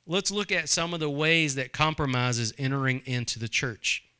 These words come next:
I have, let me see, I have six of them listed here. There's more. I just have six listed, but there's more. Um, one of the biggest ways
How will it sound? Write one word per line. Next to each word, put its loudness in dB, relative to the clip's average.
I 0
have, 2
let -10
me -6
see, -6
I 4
have 4
six 2
of 0
them 0
listed 2
here. -2
There's -4
more. -2
I 0
just 2
have 0
six 0
listed, -4
but -6
there's 4
more. -6
Um, -2
one 4
of 2
the -2
biggest 0
ways -2